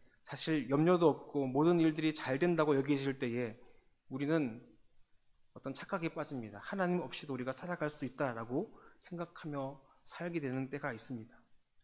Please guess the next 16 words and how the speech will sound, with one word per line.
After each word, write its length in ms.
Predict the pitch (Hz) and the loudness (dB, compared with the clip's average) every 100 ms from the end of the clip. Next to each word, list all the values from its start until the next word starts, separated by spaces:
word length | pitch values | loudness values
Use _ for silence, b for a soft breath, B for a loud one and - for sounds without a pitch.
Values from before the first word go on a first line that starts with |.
| b b b - | b b b 0
여러분, 180 | 165 156 | 2 6
우리가 260 | 156 175 | 6 6
이 100 | 160 | 6
말에 220 | 180 175 | 6 6
백 200 | 151 160 | 2 -2
프로 200 | - 190 | 2 2
긍정하지 580 | 170 175 170 190 170 165 | 4 2 4 6 6 4
못한다고 480 | 143 - 180 165 151 | 0 0 -2 0 0
하더라도 600 | 143 147 123 135 120 107 b b b _ | 0 2 0 0 -4 -6 b b b _
사실은 600 | 151 147 170 170 170 165 | -6 -4 -2 0 0 0
얼마나 360 | 151 175 175 | -2 -2 0
우리가 380 | 143 143 147 143 | 0 0 2 0
우리의 400 | 160 139 156 151 | -2 -6 -2 -2
삶에서 720 | 151 170 160 147 143 143 - - _ | -2 -2 -2 0 -2 -2 -10 -20 _
우리의 340 | 127 147 156 | -4 2 2
말로 460 | 135 120 139 139 117 | 4 4 4 2 0